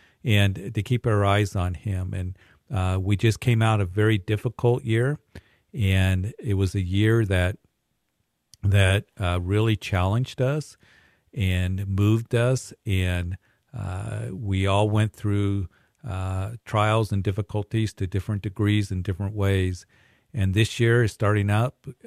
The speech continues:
with, you know, just more uncertainty and upheaval,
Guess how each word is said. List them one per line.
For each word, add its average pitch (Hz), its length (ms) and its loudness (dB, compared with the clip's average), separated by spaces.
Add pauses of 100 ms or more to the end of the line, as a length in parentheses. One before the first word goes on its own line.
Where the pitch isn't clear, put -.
(140)
with, 107 440 0
you 104 120 0
know, 98 160 4
just 98 360 -4
more 101 300 0
uncertainty 113 720 -2
and 90 160 -2
upheaval, 107 720 -2